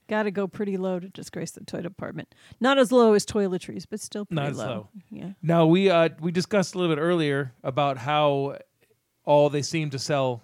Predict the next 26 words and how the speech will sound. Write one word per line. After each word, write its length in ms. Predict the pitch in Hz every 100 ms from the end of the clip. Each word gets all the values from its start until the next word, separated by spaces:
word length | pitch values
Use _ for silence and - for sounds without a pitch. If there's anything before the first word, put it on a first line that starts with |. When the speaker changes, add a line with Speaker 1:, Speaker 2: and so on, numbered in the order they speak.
| _
Speaker 2:
was 180 | 123 131
Donald 320 | 110 135 127
Ducks 460 | 123 117 - - - _ -
in 80 | 135
the 80 |
Speaker 1:
Yeah. 120 | - -
Speaker 2:
toy 60 |
department. 440 | 120 123 113 110 113
Speaker 1:
Yeah. 140 | - - _ _ 170
Speaker 2:
In 160 | 196
that 180 | 208 180
scene, 580 | - 214 180 139 131 120 _ _ _ _ _ _
the, 360 | 156 151 143 139
uh, 40 | 135 135 131 131 131 _ _ _ -
uh, 180 | 139 123 117 117 120 120
the, 120 | 131
the 160 | 135
Billy 260 | 123 131 131
char-, 180 | 135 139
is 120 | 143 113
Billy 380 | 139 151 147 -
that 60 | 131
his 100 | 131
name? 260 | 143 151 143 _ _
Speaker 1:
Freddy. 300 | - 202 180 - _ -
Speaker 2:
Freddy 340 | 160 143 117